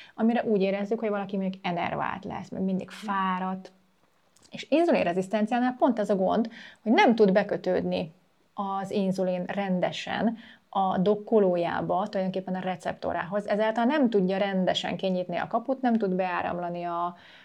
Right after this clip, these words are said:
a glükóz a sejten, sejten belőle. Tehát, hogy ezért nagyon-nagyon, ö, fontos a, a laborvizsgálat. Ráadásul, ö, mivel ugye az előbb mondtam, hogy nagyon erős hormon az inzulin,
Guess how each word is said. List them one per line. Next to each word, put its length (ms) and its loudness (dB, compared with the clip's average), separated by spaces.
a 100 -4
glükóz 440 2
a 40 -2
sejten, 760 -4
sejten 440 -4
belőle. 440 0
Tehát, 160 0
hogy 120 -8
ezért 420 2
nagyon-nagyon, 720 -2
ö, 440 -6
fontos 640 -2
a, 280 -2
a 60 -2
laborvizsgálat. 800 0
Ráadásul, 960 4
ö, 500 -2
mivel 360 4
ugye 160 2
az 80 0
előbb 180 6
mondtam, 240 2
hogy 100 2
nagyon 200 2
erős 360 2
hormon 360 0
az 140 -6
inzulin, 640 -2